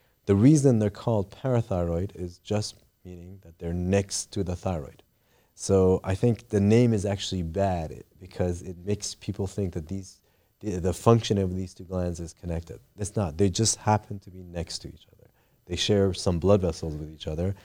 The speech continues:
and a location, and that's it. They don't share much in terms of functioning.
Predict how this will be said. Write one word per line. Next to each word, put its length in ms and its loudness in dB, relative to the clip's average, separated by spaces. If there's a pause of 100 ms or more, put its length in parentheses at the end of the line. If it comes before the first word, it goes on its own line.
(200)
and 120 0
a 60 0
location, 640 -2 (400)
and 140 -4
that's 340 -2
it. 200 -2
They 100 -12
don't 180 -4
share 340 0 (280)
much 280 -10
in 80 -6
terms 240 -10
of 100 -10
functioning. 520 -10